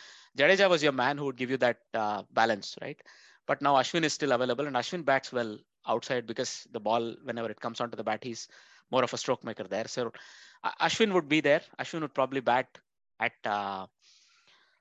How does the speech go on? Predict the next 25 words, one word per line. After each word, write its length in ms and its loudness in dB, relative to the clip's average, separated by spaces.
six 260 -2
for 120 -2
me. 180 -6
It's 120 -2
sort 220 6
of 140 0
a 40 4
controversial 520 2
call, 220 -2
I'll 100 -4
be 100 -10
frank 280 -8
with 100 -16
you. 180 -12
Probably 500 -2
they 120 0
would 80 0
be 240 -2
very 220 -2
tempted 360 -2
to 60 -2
include 420 -8
Vihari 380 -4
as 160 -12
well 160 -14